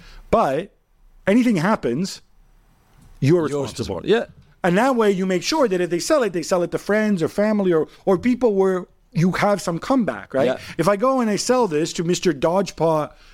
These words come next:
Speaker 1: uh, uh, ticket tout, and then he goes and he sells it to some psycho who starts tearing down, uh, uh, <laughs> tearing down banners. Jules, I come
Speaker 2: Fair
Speaker 1: back
Speaker 2: enough.
Speaker 1: and say,
Speaker 2: Yeah.
Speaker 1: "Jules, season ticket,
Speaker 2: Yeah.
Speaker 1: gone.
Speaker 2: Yeah.
Speaker 1: You're
Speaker 2: Yeah.
Speaker 1: suspended for the rest of the season."
Speaker 2: Yeah.
Speaker 1: That is how you fight it. And, and I wouldn't be surprised if they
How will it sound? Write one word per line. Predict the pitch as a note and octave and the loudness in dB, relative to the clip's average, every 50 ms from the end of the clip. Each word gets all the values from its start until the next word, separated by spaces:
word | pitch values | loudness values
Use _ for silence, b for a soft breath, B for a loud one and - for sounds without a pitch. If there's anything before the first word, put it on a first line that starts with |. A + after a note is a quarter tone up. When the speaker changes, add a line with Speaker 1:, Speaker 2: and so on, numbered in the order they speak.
| B B | B B
Speaker 1:
uh, | B | B
uh, | E3+ D#3+ D3+ D3 D#3+ E3+ C#3 C3+ C3+ | 0 2 2 0 0 2 2 0 2
ticket | - - B3 A#3+ G3+ D3 | 0 0 -2 0 -2 -4
tout, | - C3 A#2 A#2+ D3+ G#3 F#3+ - _ b b b b b b | -4 -2 0 0 0 0 -2 -6 _ b b b b b b
and | E3 | 0
then | F3+ F3+ F3 | 2 2 2
he | F3+ | 2
goes | D3+ F#3+ F#3+ G3 F3+ D3 | 2 2 4 4 2 2
and | E3 D#3+ | 0 -2
he | D3+ | -2
sells | - F#3 G3 G#3 F#3 D#3 | 0 0 0 2 0 -2
it | E3 D3+ | -4 -4
to | D#3 | -4
some | - - D#3 C#3 | -4 -4 -4 -2
psycho | - - F3+ F#3 F#3+ F3 F3 E3 | 0 0 0 0 0 0 0 -2
who | D3+ C3+ | -2 0
starts | - D#3+ D3 B2+ | 0 -2 -2 -2
tearing | - - E3 E3+ F3 F3+ E3 | -2 -2 0 0 0 0 0
down, | D3+ E3+ E3 E3 E3 D#3+ D3 B2+ - B B B B B | 0 0 0 0 0 -2 -2 -4 -8 B B B B B
uh, | D#3+ D3+ C#3+ C#3 C3+ C3+ D#3 F#3 D3+ B2+ B2+ | 0 0 2 2 0 0 -2 0 0 0 0
uh, | |
<laughs> | C3 D#3+ E3+ E3+ D#3+ G3+ F3 E3+ F3+ - | 0 0 0 0 0 0 -2 -2 -4 -2
tearing | - F3+ G3 F#3 | 0 0 0 0
down | E3 F3+ E3 D#3+ D#3+ | 0 0 0 0 0
banners. | G3+ C#4 D4 B3 F#3+ E3 F3+ G3 - - - b b b b b b | 0 2 2 0 -2 -4 -6 -6 -8 -12 -16 b b b b b b
Jules, | - E4 E4 A#3+ F#3+ | 0 2 2 2 0
I | G#3 | 0
come | G3+ - A3+ | -2 0 2
Speaker 2:
Fair | C4 | 2
Speaker 1:
back | C4+ B3 | 2 2
Speaker 2:
enough. | A3 G#3+ A#3+ C#4+ | 2 0 0 0
Speaker 1:
and | A3 F#3+ F3 F3+ | -2 -6 -8 -6
say, | A3 | -2
Speaker 2:
Yeah. | D4 G#4 A4+ | -2 0 2
Speaker 1:
"Jules, | G4 E4 D#4 D4+ C4+ - - - - | 2 2 2 0 0 -6 -12 -20 -10
season | - - C4+ A#3+ A#3 | -4 -2 0 0 2
ticket, | C#4 C4 D4 C#4+ B3 A3 - _ _ _ - | 2 2 2 2 0 -2 -6 _ _ _ -4
Speaker 2:
Yeah. | D3 | 0
Speaker 1:
gone. | F3+ C#4+ D4 C4 F#3 B2 - - _ - | 0 2 2 0 -2 -4 -8 -12 _ -4
Speaker 2:
Yeah. | B2+ D#3 D#3+ - - - _ - | 0 0 0 0 -2 -8 _ -6
Speaker 1:
You're | - G#3 | -2 -2
Speaker 2:
Yeah. | G#3+ | 0
Speaker 1:
suspended | - A#3+ - - C4 C4 B3 A3+ F#3 | 0 0 0 0 0 0 0 0 0
for | A3 | 0
the | A3 | 0
rest | A3 - - | 0 0 -2
of | G#3+ | -2
the | - | -2
season." | B3 G#3+ D#3+ C#3 G#2+ - - | -2 -2 -2 -2 -4 -6 -4
Speaker 2:
Yeah. | B2+ C#3+ D3 - - b b b b - | -2 0 0 -2 -4 b b b b -4
Speaker 1:
That | D#3 F3+ G3+ G#3+ G#3 - | 0 0 0 0 0 -2
is | F#3+ D3 - | -6 -6 -4
how | - D3+ | -2 -2
you | D3 C#3+ C#3 | -2 -2 -4
fight | - - D3 C#3 B2 A2+ | -4 -2 -2 -2 -2 -2
it. | A2+ - | -4 -4
And, | C#3+ C3+ C#3 C#3+ C#3+ | -2 -2 -2 -2 -2
and | D3 D3+ E3+ | 0 0 0
I | E3+ | 0
wouldn't | F3 G#3+ G#3 E3+ | 0 0 -2 -2
be | F3 | -4
surprised | - E3 B2 C#3 D3+ C#3+ C3 A2 | -6 -6 -4 -2 0 0 0 0
if | B2+ A#2+ | -2 -4
they | - A#2 | -4 -6